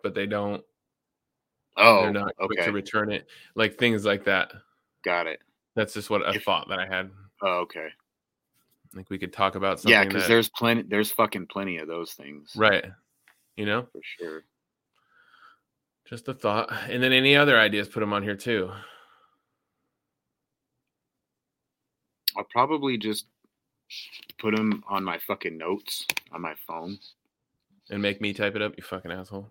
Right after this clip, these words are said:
Speaker 1: Great.
Speaker 2: Wait, make you type what up?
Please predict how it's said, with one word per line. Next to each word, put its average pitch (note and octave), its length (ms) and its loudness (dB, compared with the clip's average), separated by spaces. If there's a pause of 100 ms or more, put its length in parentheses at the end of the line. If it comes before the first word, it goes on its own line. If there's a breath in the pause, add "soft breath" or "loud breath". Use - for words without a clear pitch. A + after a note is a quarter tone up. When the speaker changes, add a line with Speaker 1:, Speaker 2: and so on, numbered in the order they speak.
Speaker 1:
Great. G2 200 -12 (1200)
Speaker 2:
Wait, A#2 180 -2 (100)
make A2 220 0
you A2+ 60 -4
type A2 240 -2
what C3 120 -2
up? - 160 -6